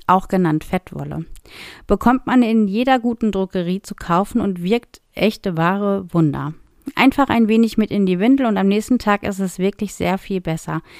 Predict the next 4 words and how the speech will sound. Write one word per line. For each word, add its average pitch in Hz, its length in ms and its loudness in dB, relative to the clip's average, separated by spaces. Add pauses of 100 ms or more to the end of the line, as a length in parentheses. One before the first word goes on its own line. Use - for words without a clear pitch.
(280)
Heilwolle 226 500 2
ist - 300 -4
ungewaschene 214 680 2
Schafswolle, 202 800 -2